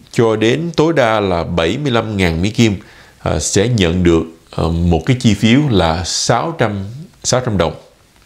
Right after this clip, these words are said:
Nếu mà là cặp vợ chồng, hai, hai vợ chồng cộng lại mà làm là ở mức tối đa hay là, hay là thu nhập tối đa không có hơn một trăm năm mươi Mỹ Kim đó, thì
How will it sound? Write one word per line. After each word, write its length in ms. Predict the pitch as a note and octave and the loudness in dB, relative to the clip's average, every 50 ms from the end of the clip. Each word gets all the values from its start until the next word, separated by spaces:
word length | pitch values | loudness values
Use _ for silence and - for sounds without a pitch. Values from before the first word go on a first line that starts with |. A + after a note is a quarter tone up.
| _ _ _ _ _ - - _ _ - - - | _ _ _ _ _ -20 -20 _ _ -12 -4 0
Nếu 320 | G#2+ G#2+ A#2 B2+ D3 F3 | 2 4 4 4 4 2
mà 140 | F#3 E3 B2 | 2 0 0
là 80 | G2 F2 | 0 -2
cặp 240 | - - G2 F#2 - - | -2 -2 -4 -4 -4 -2
vợ 180 | F#2 F2 E2+ F#2+ | -2 -2 -2 0
chồng, 280 | F#2+ - G#2 F#2 E2 D2+ - - - - - - - - - - _ _ - | 0 0 0 0 -2 -8 -14 -20 -20 -20 -20 -20 -20 -20 -20 -20 _ _ -8
hai, 380 | - - A2+ A#2+ A#2+ A#2+ A#2 | -4 -2 -2 0 0 -2 -2
hai 200 | G2 F#2 A#2 A2+ | -2 -2 -2 0
vợ 140 | G2 F2+ F2+ | 0 0 0
chồng 260 | F2+ - F2 F2 E2+ E2 | 0 0 -2 -2 -2 -4
cộng 220 | - E2+ D#2+ F#2 F#2+ | -2 -2 -2 0 0
lại 260 | F#2 E2 D#2+ E2+ F2 E2 - - - - - - - - _ _ _ _ - | 0 0 0 -2 -4 -6 -12 -20 -20 -20 -20 -20 -20 -20 _ _ _ _ -6
mà 520 | - E2+ E2 D#2+ E2 E2 D#2+ D#2+ D#2 D#2 E2+ - - - | -2 0 0 2 2 0 0 0 0 -2 -4 -6 -6 -2
làm 300 | F#2 F2 E2+ E2+ E2+ E2 | -2 0 0 -2 -2 -4
là 120 | E2 D#2+ | -2 -2
ở 200 | D#2+ D#2+ F2+ F#2 | -2 -2 -2 -2
mức 280 | A2 C3 E3+ E3+ - - | -2 -2 -4 -4 -4 -2
tối 180 | - B2+ D3 D3+ | 0 2 2 2
đa 300 | C3 B2 A2+ A2 G#2+ G#2 - | 2 2 0 0 -4 -8 -10
hay 180 | - - G#2+ G2+ | -6 -2 0 0
là, 200 | F#2+ F2+ E2+ E2+ - - - | 2 2 0 0 -2 -6 -6
hay 180 | F#2+ G2 G#2 F#2+ | -4 0 2 2
là 140 | F2 E2 - - | 2 0 0 0
thu 180 | - D3 C#3 | 2 2 2
nhập 220 | B2+ A2 G2+ F2+ - - | 2 0 0 -2 0 0
tối 140 | C#3 D3+ D#3 | 0 2 2
đa 220 | C3 A#2+ A2+ A2 - | 2 0 0 -2 -4
không 220 | - B2+ B2 B2 | -4 -4 -4 -2
có 80 | D#3 D#3 | 0 0
hơn 420 | C3+ B2 C#3+ D#3 D#3 D#3 C#3 B2 B2+ - - - - - - - - - - _ - | 2 4 4 4 2 2 0 -4 -8 -12 -16 -20 -20 -20 -20 -20 -20 -20 -14 _ -2
một 220 | - E2+ E2 - | -2 -2 -2 0
trăm 240 | - A#2 A#2 A#2 A2+ | -2 -2 -2 -2 -2
năm 140 | A2 A2+ A#2 | -2 0 2
mươi 140 | A#2 A#2 G#2+ | 2 2 4
Mỹ 120 | F#2+ G#2 | 2 2
Kim 340 | A#2+ B2 C3+ A#2+ A#2 A2 G#2+ | 2 4 4 4 4 2 0
đó, 80 | A#2 A#2+ - - - - - - - - _ _ - - | -2 -4 -4 -8 -16 -20 -20 -20 -20 -20 _ _ -14 -6
thì 360 | - - F#2+ F#2+ F2+ E2 | 0 0 2 2 2 0